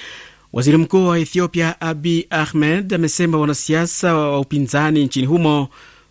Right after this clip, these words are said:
wanajaribu kutumia nyakati hizi ngumu, wakati taifa hilo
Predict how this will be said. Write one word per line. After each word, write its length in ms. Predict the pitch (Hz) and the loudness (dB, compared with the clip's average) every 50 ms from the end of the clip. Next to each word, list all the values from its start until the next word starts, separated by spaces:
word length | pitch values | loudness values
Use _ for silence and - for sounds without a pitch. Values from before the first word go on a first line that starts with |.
| _ _ - | _ _ -8
wanajaribu 640 | 113 117 127 131 131 123 143 147 156 156 151 151 | -4 -2 0 0 2 2 2 4 4 4 4 2
kutumia 500 | 135 143 - 147 143 156 156 156 147 147 | 0 0 0 2 4 4 4 4 4 2
nyakati 540 | 139 139 139 131 - - - 151 151 - 143 | 2 0 0 -2 -4 -6 -6 -4 -4 -2 0
hizi 280 | 151 170 170 143 160 156 | 0 0 2 2 2 2
ngumu, 560 | 151 143 139 147 214 254 190 120 110 113 117 | 2 2 2 0 0 0 0 0 0 0 -2
wakati 340 | 110 107 - 147 143 143 135 | -2 -2 -2 -2 0 0 0
taifa 260 | 139 131 131 - 143 | 0 0 0 2 2
hilo 360 | 156 180 165 143 135 127 117 | 2 4 4 4 2 2 -2